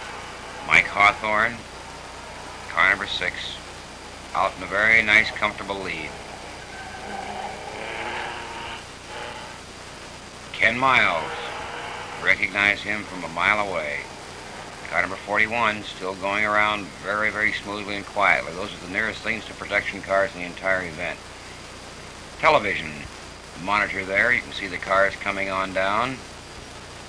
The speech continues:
from some other section of the circuit. It's actually the way to see a race, I think. Car number six, leading Jag, pulls into the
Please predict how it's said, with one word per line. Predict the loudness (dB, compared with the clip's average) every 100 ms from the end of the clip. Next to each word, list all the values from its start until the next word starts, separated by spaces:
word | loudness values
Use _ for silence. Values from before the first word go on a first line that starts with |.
| -14 -14 -14 -4
from | -2 -2
some | -4 -4
other | -4
section | -4 -4 -2 -4 -4
of | -6
the | -6
circuit. | -4 -4 -4 -10 -12 -14 -14 -14 -12 -10 -8 -6 -8 -10 -12 -12 -14 -14 2
It's | 6
actually | 6 4
the | 0
way | 2 2
to | 0
see | 0 0
a | 0
race, | 2 4 4 4
I | 2
think. | 2 0 -4 -6 -12 -14 -14 -14 -14 -14 -14 -14 -14 -14 -14 -14 -14 -14 -14 -14 -14 -14 -14 -14 -14 -14 -14 -14 -14 -14 -14 -14 -14 -14 -14 -12 -12 -12 -12 2
Car | 4
number | 4 2
six, | 0 0 0 -4
leading | -4 -4 0
Jag, | 6 6 6 2
pulls | -8 -6
into | -6
the | -8